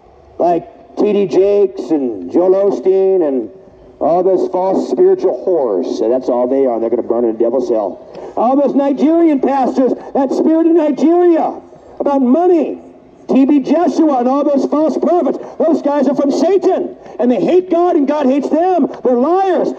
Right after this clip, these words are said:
they're sexually immoral, they pervert the gospel for money. They're not of God. Has anybody told you that before, or they wanna tell you what you wanna hear? You like those T V preachers?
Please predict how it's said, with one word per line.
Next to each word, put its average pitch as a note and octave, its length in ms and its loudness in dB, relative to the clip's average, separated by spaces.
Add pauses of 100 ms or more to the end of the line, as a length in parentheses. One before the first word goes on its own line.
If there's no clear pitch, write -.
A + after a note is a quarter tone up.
they're B3 100 0
sexually D4 400 0
immoral, E4+ 680 -2
they C#4+ 120 0
pervert F4 400 0
the C#4 80 -2
gospel D4 480 0
for C4 120 0
money. E4+ 760 0 (420)
They're A3 120 2
not C4+ 220 0
of C#4+ 160 -2
God. D#4+ 800 -2 (500)
Has D#3 120 0
anybody G#3 260 2
told A3 240 -2
you A3+ 100 -2
that C4 120 0
before, C4 380 0
or A3 180 0
they E3 80 2
wanna E3 180 -2
tell E3 140 0
you D#3 80 2
what D3 120 -2
you D3+ 80 0
wanna D3 240 -2
hear? A2 240 -2 (1200)
You F#3+ 80 0
like C4 180 0
those C4+ 180 0
T D4 200 0
V D#4+ 180 2
preachers? E4 500 0